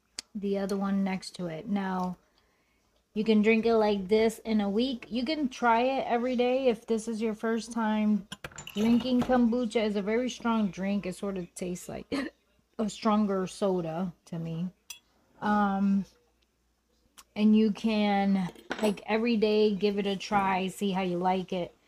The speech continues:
until you get to the day that you like. Uh, seven days for me is enough.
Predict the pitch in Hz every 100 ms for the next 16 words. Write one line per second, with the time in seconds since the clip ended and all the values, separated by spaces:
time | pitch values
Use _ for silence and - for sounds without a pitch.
0 | _ _ 202 202 208 202 190 196 185 -
1 | - 190 175 170 185 180 175 165 160 165
2 | 165 202 240 - - _ _ _ - 185
3 | 180 170 175 - 240 247 233 233 226 220
4 | - 208 208 214 208 190 196 175 170 185
5 | 202 196 -